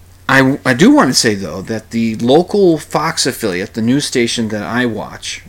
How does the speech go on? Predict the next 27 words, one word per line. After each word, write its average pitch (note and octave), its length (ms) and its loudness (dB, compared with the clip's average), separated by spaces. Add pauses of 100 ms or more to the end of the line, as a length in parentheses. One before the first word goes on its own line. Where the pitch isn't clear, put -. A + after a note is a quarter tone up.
(120)
uh, G2 240 -12
or G#2 180 -8
the G2 280 -10 (200)
morning B2 540 0
news G#2+ 220 -6
that G2+ 120 -4
I G2 140 -8
watch, C#2+ 380 -14
Fox D3 420 -4
nine A2 400 -4 (100)
Morning G#2+ 340 -6
News. - 260 -12
Now, G2+ 120 -8
it's - 140 -10
not B2+ 440 -2
Fox E3 500 -6
News. C#3+ 440 2
It's - 140 -12
the G#2+ 100 -8
local A#2+ 360 -2
affiliate, C3+ 440 0
so - 160 -6
it's G2 140 -8
not G#2+ 220 -8
quite C#3+ 320 0
the - 80 -6
same, C3 560 -2